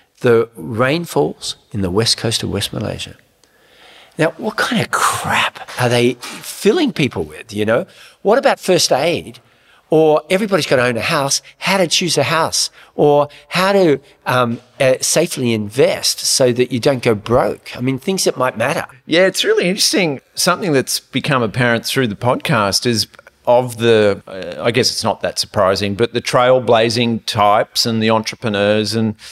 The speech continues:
Speaker 2: artists and people I've been chatting to, you know, the majority of them didn't go to uni and just,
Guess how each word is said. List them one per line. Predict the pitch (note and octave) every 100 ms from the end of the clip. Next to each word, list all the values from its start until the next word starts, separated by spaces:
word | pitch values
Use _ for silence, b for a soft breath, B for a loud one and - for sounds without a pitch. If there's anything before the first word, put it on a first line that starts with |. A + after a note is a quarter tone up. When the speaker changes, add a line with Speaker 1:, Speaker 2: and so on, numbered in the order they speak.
| B B B B
Speaker 2:
artists | A2 A2 G#2+ -
and | A2 F#2+
people | A2+ G#2
I've | G#2
been | G#2+ G2
chatting | - A#2+ D3+
to, | - G2 G2+ G#2+ _ G#2
you | C3 C3+
know, | G#2 A2
the | A#2
majority | A2+ G2 A#2 B2+ E3 B2
of | G2+ G#2
them | G2 G2+ G2 F#2
didn't | A2 B2+
go | A2+ G#2
to | F#2+
uni | F2+ F#2 F2+ A#2+ F#3+ _
and | - G2 G2 F#2+ F#2+ F#2+ F#2+ F2+ F2
just, | - G#2+ -